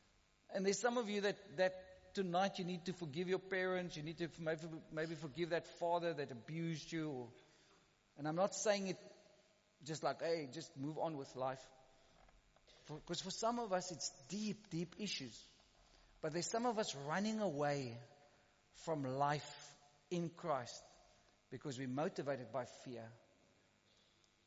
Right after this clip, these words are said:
Some of you have made deep inner vows that, "I will never be controlled again."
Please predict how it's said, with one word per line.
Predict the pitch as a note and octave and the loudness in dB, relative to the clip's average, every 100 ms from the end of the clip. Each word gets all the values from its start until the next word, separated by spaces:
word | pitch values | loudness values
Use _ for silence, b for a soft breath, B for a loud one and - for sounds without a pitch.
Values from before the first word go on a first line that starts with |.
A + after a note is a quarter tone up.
| _ _ | _ _
Some | - G#3 A3 | 4 6 8
of | A3 | 6
you | G#3 G3 | 8 8
have | D#3 | 8
made | F3 D3+ | 4 2
deep | D3+ G3+ - | 2 0 0
inner | G3+ F#3+ | 2 4
vows | D#3 D3+ C#3 | 6 6 4
that, | C#3 | 2
"I | D#3 | 0
will | D3+ | 0
never | D3 D#3+ A3 A3 | -2 0 0 -2
be | F3 F3+ | -4 -2
controlled | G3 - F#3 E3+ D3+ | -4 -2 0 0 -2
again." | C3+ A2+ | -6 -8